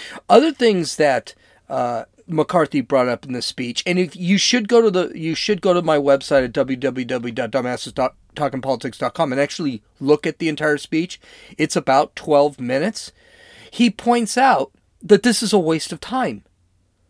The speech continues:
that this is, this Congress has done very little,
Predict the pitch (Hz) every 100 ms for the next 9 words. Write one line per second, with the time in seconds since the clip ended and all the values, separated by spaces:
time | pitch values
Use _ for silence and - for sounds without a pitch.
0 | _ _ - 208 - 220 - 214 156 -
1 | _ _ _ _ - 226 226 - 233 226
2 | 214 180 202 165 127 180 165 143 - -
3 | 131 127 180 214 226 220 214 _ - 151
4 | 175 160 113